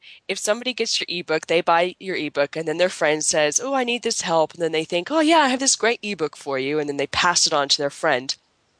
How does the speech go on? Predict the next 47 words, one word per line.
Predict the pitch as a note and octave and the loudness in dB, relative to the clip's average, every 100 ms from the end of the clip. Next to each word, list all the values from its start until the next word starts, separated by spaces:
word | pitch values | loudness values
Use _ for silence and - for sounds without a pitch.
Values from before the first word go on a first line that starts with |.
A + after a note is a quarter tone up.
| - - | -8 -2
it's | A3 | -2
just | - - - | 0 0 0
human | G3+ D#3 | -2 0
nature. | F3+ - - | 0 0 -4
It's | - | -4
gonna | G#3 D#3+ | -4 -2
happen, | F3+ G3 C#3 | -4 -4 -6
so | - F#3+ | -2 -2
you | E3+ | -2
can't | - A#3+ - | -4 -4 0
block | E3+ F3 - | 0 0 -2
it. | - - - - - | -10 -12 -14 -14 -6
So | - B3 | -2 0
on | B3+ | 0
thi-, | C4 - _ - | -2 -6 _ -2
on | A3 | 2
this | G#3+ - | 2 2
case, | - C#4 E3 - - - - | 0 0 0 -2 -8 -14 -6
what | D3 | -6
you | G#3+ | -4
can | - A3 B3+ | -2 0 0
do | A#3+ D#3+ | 0 0
is | D3+ E3 | 0 0
use | G3+ | 0
your | C#4 | -2
P | - G3+ | -4 -4
D | E3 | 0
F | D3 - | 2 0
as | |
a | D3+ | -4
marketing | D3 D#3 D#3 F3 D3 C3+ | 0 2 2 0 -6 -4
tool. | - - A#3+ F3 A#2+ - - - - - | -4 -2 -2 -2 -2 -6 -14 -12 -10 -2
And | F#3+ | 2
what | B3 | 4
I | |
mean | C4+ A#3 | 2 0
by | F#3 | 0
that | D#3+ D3+ - | 4 2 2
is | D#3+ D#3+ | -2 -4
in | D#3+ - | -4 -4
all | D#3+ F#3+ | -2 -2
of | A3 | -4
your | A3+ | -8
footers | - - F#3+ C3+ B2 D#3+ - - | -10 -4 -2 0 0 2 2 0
on | D3+ - _ G3 | -6 -10 _ -2
any | A3+ A#3 | 0 0
document, | G3 F3+ F3 C#3+ C3 | 0 0 -6 -4 -6